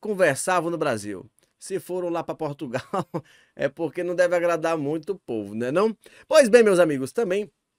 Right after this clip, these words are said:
nós temos aqui a possibilidade agora, real e concreta, então, de catapultar o Supremo Tribunal Federal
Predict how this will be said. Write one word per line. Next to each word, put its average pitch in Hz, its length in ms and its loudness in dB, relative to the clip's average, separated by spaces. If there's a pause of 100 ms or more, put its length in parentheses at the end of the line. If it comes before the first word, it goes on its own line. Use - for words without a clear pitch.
(320)
nós 143 260 -2
temos 151 220 -4
aqui 135 160 -2
a 127 60 -4
possibilidade 131 520 -6
agora, 113 320 -2
real 143 460 0
e 180 40 -4
concreta, 143 500 -8
então, 110 320 -10 (360)
de 165 120 -12
catapultar 147 840 -2 (640)
o 147 120 -8
Supremo 185 340 -4
Tribunal 160 320 -2
Federal 127 500 -2